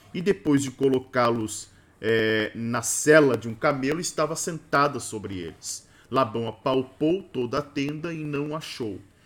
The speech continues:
Então Raquel disse ao pai: "Não fique gan-, zangado, meu senhor, porque eu não po-, é, por eu não poder me levantar na sua presença, pois estou no meu período menstrual."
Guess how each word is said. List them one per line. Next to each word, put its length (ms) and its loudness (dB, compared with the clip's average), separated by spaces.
Então 460 -4
Raquel 500 -2
disse 320 -10
ao 80 -2
pai: 400 -8
"Não 240 -4
fique 340 -14
gan-, 220 -2
zangado, 760 -2
meu 140 -8
senhor, 380 -8
porque 300 -8
eu 120 -4
não 140 -4
po-, 520 -2
é, 180 2
por 160 -2
eu 80 6
não 100 2
poder 380 0
me 80 0
levantar 480 -4
na 100 -10
sua 160 -8
presença, 500 -6
pois 240 -6
estou 480 -2
no 140 -2
meu 240 2
período 480 -2
menstrual." 600 -10